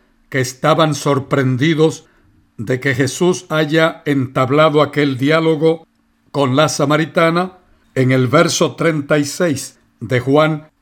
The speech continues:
capítulo cuatro, él declara: "Y el que siega recibe salario y recoge fruto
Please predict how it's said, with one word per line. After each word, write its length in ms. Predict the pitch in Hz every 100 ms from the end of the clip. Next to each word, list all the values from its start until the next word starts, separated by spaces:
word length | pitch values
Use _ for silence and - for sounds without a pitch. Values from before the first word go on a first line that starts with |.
| _
capítulo 840 | - 131 170 165 - 165 156 -
cuatro, 720 | - 156 151 - 170 196 - _ _ _ _ -
él 420 | 135 156 165 175 _ _ -
declara: 800 | 135 123 143 156 175 190 190 _ _ _ _ -
"Y 160 | 139
el 240 | 143 139 -
que 160 | 135
siega 800 | 127 151 151 170 156 170 175 - _ _
recibe 680 | - 143 131 - 165 165 156
salario 800 | - 139 139 165 175 185 202 - _ _ _ _ _ _ _ -
y 160 | 156
recoge 640 | 135 135 135 143 165 156 135
fruto 720 | 151 165 175 - 170 170